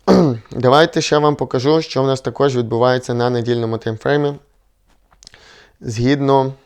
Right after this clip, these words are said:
згідно наших з цих індикаторів, по яким ми аналізуємо ринок.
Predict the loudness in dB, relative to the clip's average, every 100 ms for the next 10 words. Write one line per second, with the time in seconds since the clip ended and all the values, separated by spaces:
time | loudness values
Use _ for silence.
0 | _ _ _ _ _ _ _ _ _ _
1 | _ _ _ _ _ _ _ _ _ _
2 | _ _ _ -16 -6 -2 -2 0 0 -2
3 | -4 -10 -20 _ _ _ -8 -6 -6 -6
4 | -10 -12 _ _ _ _ -20 -20 -20 _
5 | _ _ -16 -16 -4 -2 -2 -6 _ _
6 | _ -6 -4 -2 0 0 0 -2 0 -2
7 | -2 -4 -2 -2 -2 -4 -4 -2 -2 -4
8 | -8 -8 -4 -4 -4 -6 -10